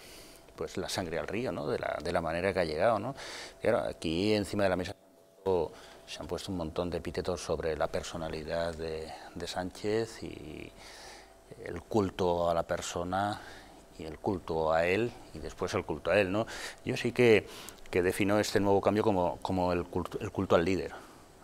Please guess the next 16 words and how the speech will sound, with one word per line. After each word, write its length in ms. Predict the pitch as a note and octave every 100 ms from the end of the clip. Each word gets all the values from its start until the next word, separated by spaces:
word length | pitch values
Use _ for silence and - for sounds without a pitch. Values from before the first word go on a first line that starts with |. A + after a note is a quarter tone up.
| -
El 100 | G2
culto 220 | G2 G#2
al 80 | G2
líder 240 | G2 A2
porque 280 | G#2 F2 E2+
él 100 | E2
se 120 | -
ha 40 | E2+
traído, 440 | - D#2+ F2 F2 - - - -
eh, 280 | - E2+ F2
a, 340 | E2+ D#2 - F2+
a 40 |
tres, 580 | - F2+ F2 E2+ - -
a 140 | G#2+ F#2+
tres 220 | G#2+ G#2
alcaldesas, 760 | F#2+ - F#2+ G2 F#2 A2+ A#2